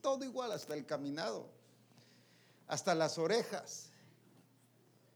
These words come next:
Y necia con que era hijo de él. Y siempre neciando que era hijo de él.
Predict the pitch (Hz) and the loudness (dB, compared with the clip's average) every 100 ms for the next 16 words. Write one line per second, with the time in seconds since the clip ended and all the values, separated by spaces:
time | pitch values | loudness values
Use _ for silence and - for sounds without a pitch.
0 | _ _ _ _ _ _ _ _ _ _ | _ _ _ _ _ _ _ _ _ _
1 | _ _ - 160 160 160 202 247 - 247 | _ _ 0 2 2 0 2 2 2 2
2 | 254 - 170 147 139 147 143 160 170 175 | 2 2 2 2 2 4 6 6 4 2
3 | 202 208 247 247 180 151 - - - - | 0 2 2 0 -6 -14 -20 -14 -10 -10
4 | - - - - _ _ _ _ - 165 | -12 -20 -20 -20 _ _ _ _ 0 2
5 | - 185 196 208 226 214 180 135 - - | 2 2 2 2 4 4 4 -2 -8 -18
6 | - - - - - 180 185 - 180 160 | -20 -20 -20 -16 -2 2 2 4 4 6
7 | 202 226 151 127 143 - 196 240 311 | 4 4 2 2 2 2 2 4 2